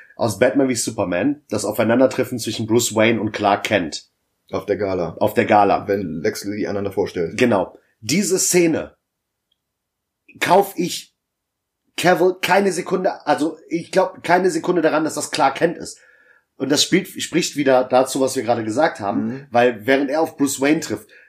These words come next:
Speaker 1: ich, ich will jetzt nicht sagen, was wäre, wenn jemand anderes die gespielt hat, aber theoretisch hätte die Szene so sein müssen, dass er nach außen hin aussieht wie dieser schüchterne Clark Kent, aber alleine mit seinen Augen und dem Blick, mit, den er mit Bruce hat,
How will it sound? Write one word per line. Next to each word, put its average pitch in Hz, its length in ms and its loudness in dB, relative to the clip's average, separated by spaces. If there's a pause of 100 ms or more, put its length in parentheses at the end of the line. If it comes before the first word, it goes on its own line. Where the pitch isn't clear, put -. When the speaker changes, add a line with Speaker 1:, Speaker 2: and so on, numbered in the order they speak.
(100)
Speaker 1:
ich, 131 240 -6
ich 113 180 -12
will 160 140 6
jetzt 170 180 2
nicht 135 120 -4
sagen, 131 400 2
was 120 360 0
wäre, 113 260 0
wenn 110 120 -2
jemand 98 220 -2
anderes 131 360 0
die 87 80 -16
gespielt 85 360 -12
hat, 127 160 -6 (240)
aber 123 240 0
theoretisch 131 500 0
hätte 139 180 -4
die 123 100 -8
Szene 139 380 -2 (340)
so 131 200 2
sein 151 240 2
müssen, 131 260 -2
dass 127 200 0
er 123 300 0 (380)
nach 120 280 -4
außen 165 400 2
hin 101 240 -4
aussieht 143 400 2
wie 131 80 -4
dieser 120 240 0
schüchterne 156 520 0
Clark 131 340 -4
Kent, 127 500 -6 (300)
aber 123 260 2
alleine 160 340 2
mit 165 180 0
seinen 143 300 0
Augen 151 280 2
und 120 120 -6
dem 123 160 -4
Blick, 127 340 -2
mit, 127 180 -10
den 123 100 -2
er 127 80 2
mit 117 200 -6
Bruce 147 360 0
hat, 85 160 -8